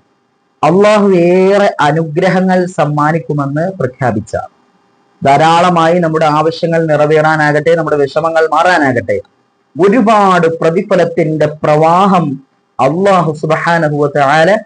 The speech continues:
നമുക്ക് നൽകാൻ കാരണമാകുന്ന അത്ഭുതകരമായ സൂറത്താണ് സൂറത്തുൽ ഫത്ഹ് എന്ന് പറയുന്നത്. ഈ സൂറത്തുൽ ഫത്ഹ് പല ഉസ്താദുമാരും പല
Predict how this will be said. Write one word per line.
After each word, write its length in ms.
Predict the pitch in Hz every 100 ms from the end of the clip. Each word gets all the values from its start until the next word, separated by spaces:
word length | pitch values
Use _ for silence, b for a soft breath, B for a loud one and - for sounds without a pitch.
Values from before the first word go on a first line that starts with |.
| _ _ -
നമുക്ക് 480 | 143 220 208 165 175
നൽകാൻ 440 | 170 160 151 151 147
കാരണമാകുന്ന 760 | 151 175 165 156 139 139 165 -
അത്ഭുതകരമായ 880 | 143 165 190 196 180 160 147 139 131
സൂറത്താണ് 680 | 131 131 131 - 131 123 131
സൂറത്തുൽ 480 | 131 131 127 131 127
ഫത്ഹ് 420 | 147 143 180 156
എന്ന് 240 | 165 127 117
പറയുന്നത്. 460 | 101 95 87 - - _ _ _ _ _ _
ഈ 160 | 220 277
സൂറത്തുൽ 680 | 262 202 214 226 220 190 185
ഫത്ഹ് 540 | 156 151 180 170 135 - _ _ -
പല 180 | 185 240
ഉസ്താദുമാരും 920 | 226 - 220 226 214 208 208 226 202 202
പല 320 | 196 214